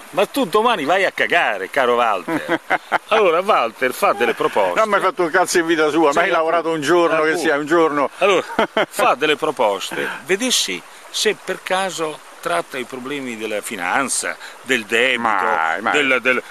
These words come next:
Speaker 1: del, del,
Speaker 2: Eh, non è quello,
Speaker 1: dell'usura delle banche nei
Speaker 2: eh, quello
Speaker 1: confronti dei
Speaker 2: è,
Speaker 1: cittadini.
Speaker 2: deve essere os-, assolutamente eluso. Che, che, come fai? I suoi
Speaker 1: Esatto.
Speaker 2: padroni gli hanno detto un, dei comandi ben precisi, eh?
Speaker 1: Dice, "È stata quella,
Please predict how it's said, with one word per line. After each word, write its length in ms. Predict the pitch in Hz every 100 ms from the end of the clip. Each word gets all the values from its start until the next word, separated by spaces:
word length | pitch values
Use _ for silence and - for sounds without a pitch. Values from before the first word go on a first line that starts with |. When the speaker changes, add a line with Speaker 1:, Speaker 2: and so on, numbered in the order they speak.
| -
Speaker 1:
del, 320 | 131 131 123
del, 220 | 120 123 123
Speaker 2:
Eh, 60 | 185
non 180 | 233 254
è 260 | 190 143
quello, 220 | 151 220 135
Speaker 1:
dell'usura 540 | 131 - 247 233 208
delle 240 | 190 190 185
banche 400 | 202 208 - 185
nei 80 |
Speaker 2:
eh, 60 | 185
quello 280 | 240 262 165
Speaker 1:
confronti 180 | 139 143
dei 40 | 143
Speaker 2:
è, 220 | 139 139
Speaker 1:
cittadini. 540 | 139 147 151 160 156
Speaker 2:
deve 220 | 147 175
essere 340 | 175 180 180 165
os-, 220 | 165 160
assolutamente 720 | 175 160 175 165 190 190 156
eluso. 600 | 165 214 135 113 117 131
Che, 420 | 131 143 135 175 143
che, 140 | 165
come 160 | 196 127
fai? 220 | 101 101
I 20 |
suoi 100 | 120
Speaker 1:
Esatto. 160 | 156 190
Speaker 2:
padroni 180 | 196 135
gli 60 |
hanno 140 | 117 123
detto 280 | 123 135 - - -
un, 140 | - 131 -
dei 160 | 131
comandi 320 | 131 147 170 139
ben 160 | 143
precisi, 500 | 120 120 180 98 90
eh? 160 | 92 117 - - - - - - - - - - - - -
Speaker 1:
Dice, 300 | - 180 196
"È 40 | 185
stata 280 | - 185
quella, 480 | 185 185 170 139 110